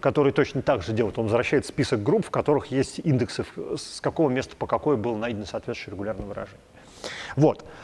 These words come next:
Ам, но сейчас мы говорим про одну единственную группу. Как видите, группы во множественном числе отсутствуют. Откуда возьмутся группы в нашем регулярном выражении? Они возьмутся,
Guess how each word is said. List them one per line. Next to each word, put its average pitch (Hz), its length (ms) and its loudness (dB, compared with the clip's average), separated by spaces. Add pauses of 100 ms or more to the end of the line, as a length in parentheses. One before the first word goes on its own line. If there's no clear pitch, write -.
(280)
Ам, 143 640 4
но 190 160 8
сейчас 247 400 2
мы 214 140 6
говорим 214 320 6
про 202 180 4
одну 175 220 6
единственную 170 420 4
группу. 139 300 4
Как 120 180 4
видите, 180 300 2
группы 202 760 4 (120)
во 135 100 6
множественном 131 400 2
числе 214 320 0
отсутствуют. - 480 -4 (480)
Откуда 254 400 6
возьмутся 190 400 4
группы 156 640 6
в 110 80 0
нашем 117 320 -2
регулярном 101 480 -2
выражении? 104 400 -4 (440)
Они 175 220 6
возьмутся, 220 440 4